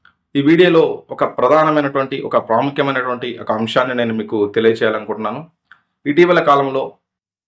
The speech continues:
తెలంగాణ మరియు ఆంధ్రప్రదేశ్ రెండు రాష్ట్రాల వ్యాప్తంగా మాల,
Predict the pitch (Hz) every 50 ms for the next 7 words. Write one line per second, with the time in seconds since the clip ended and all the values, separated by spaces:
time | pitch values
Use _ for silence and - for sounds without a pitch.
0 | _ _ - 131 139 147 151 151 147 147 147 143 135 127 123 131 135 117 - -
1 | - 113 127 139 135 135 135 135 135 135 131 - 139 135 135 - _ _ _ -
2 | - 117 135 147 151 147 143 143 147 - 156 151 151 135 135 127 120 - - 127
3 | 127 123 123 123 123 123 - _ _ _ _ _ _ _ _ _ _ _ _ _
4 | _ _ _ _ _ _ _ _ _ _ - 110 123 139 156 160 165 165 165